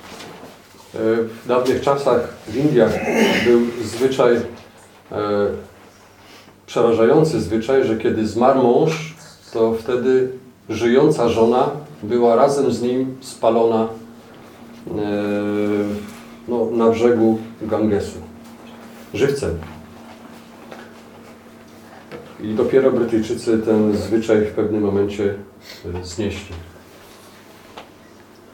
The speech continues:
Teraz, e, możemy to sobie porównać. E, Chrystus umarł, my żyjemy. Ale tak jakby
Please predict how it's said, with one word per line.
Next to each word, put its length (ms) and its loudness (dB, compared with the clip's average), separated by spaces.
Teraz, 380 2
e, 260 4
możemy 340 4
to 120 2
sobie 400 4
porównać. 840 0
E, 1120 -2
Chrystus 460 2
umarł, 380 0
my 120 -4
żyjemy. 380 -2
Ale 420 4
tak 260 -4
jakby 640 2